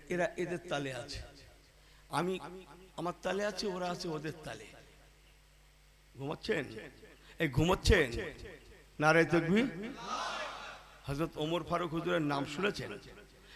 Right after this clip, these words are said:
জোরে বলেন না, শুনেছেন? ব্যক্তিরা খুব নরম ছিলেন না? এই দেখো,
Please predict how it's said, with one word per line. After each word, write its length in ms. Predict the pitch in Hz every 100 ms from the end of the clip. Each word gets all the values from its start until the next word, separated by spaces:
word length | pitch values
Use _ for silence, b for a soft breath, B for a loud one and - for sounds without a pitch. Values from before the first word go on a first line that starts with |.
| - 135
জোরে 240 | 170 180
বলেন 260 | 180 185 175
না, 220 | 143 131
শুনেছেন? 480 | - 175 233 202 123 - - 240 - - -
ব্যক্তিরা 400 | 143 175 190 190
খুব 180 | 175 185
নরম 360 | 165 165 180 175
ছিলেন 260 | 196 208
না? 140 | 214 247 214 220 - - - - - - - - - -
এই 80 | 127
দেখো, 320 | 120 107 -